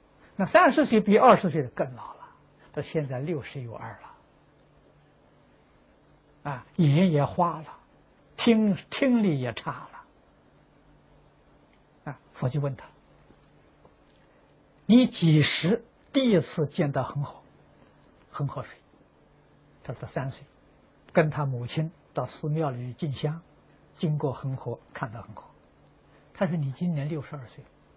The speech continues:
你见的这个恒河水，跟你三岁的时候见到有没有两样？”他讲：“没有两样。”佛就说了：“你这个身体，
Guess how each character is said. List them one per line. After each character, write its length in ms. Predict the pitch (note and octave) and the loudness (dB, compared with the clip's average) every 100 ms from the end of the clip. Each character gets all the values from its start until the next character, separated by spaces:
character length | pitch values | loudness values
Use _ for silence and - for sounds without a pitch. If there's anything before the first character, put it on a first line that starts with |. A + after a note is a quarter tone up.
| _ - - - | _ -20 -20 -8
你 240 | E3 G3 G#3+ | 4 4 4
见 240 | A#3 G3+ | 2 2
的 100 | E3 | 2
这 140 | D#3+ D3 | -2 -2
个 80 | |
恒 200 | - D3+ | -4 -6
河 160 | D3+ D#3 | -6 -8
水， 220 | - A#2+ - _ | -10 -12 -16 _
跟 260 | - G#3+ G3+ | 2 4 4
你 80 | D3+ | 0
三 380 | D3 A3+ A#3 G#3 | 2 2 2 0
岁 160 | G#3+ | -2
的 80 | D#3 | -4
时 120 | C3 | -6
候 60 | C#3 | -8
见 240 | - C#3 | -6 -6
到 100 | C3 - | -6 -6
有 140 | E3 | -4
没 100 | C#3 | -4
有 80 | C3 | -6
两 180 | A2 G#2 | -10 -16
样？” 100 | A#2 - _ _ _ | -20 -20 _ _ _
他 100 | D#3 | -8
讲 180 | C#3 G#2+ - - _ - | -8 -8 -16 -20 _ 4
：“没 140 | A#3 | 6
有 80 | E3+ | 6
两 240 | C#3+ - | 4 -2
样。” 140 | D3+ - _ _ _ _ _ _ _ _ _ _ _ _ _ _ _ _ _ - | -10 -18 _ _ _ _ _ _ _ _ _ _ _ _ _ _ _ _ _ -20
佛 200 | - D#3 | -10 -8
就 120 | C3 B2 | -6 -10
说 160 | D3 | -14
了 60 | - - _ _ _ _ _ _ _ _ - | -20 -20 _ _ _ _ _ _ _ _ -4
：“你 180 | D#3 | 0
这 120 | F#3 E3+ | 2 2
个 140 | D#3 - | 0 -4
身 380 | - C4+ C#4 C4 | 4 8 8 6
体， 320 | - C3+ A#2 | 0 -6 -10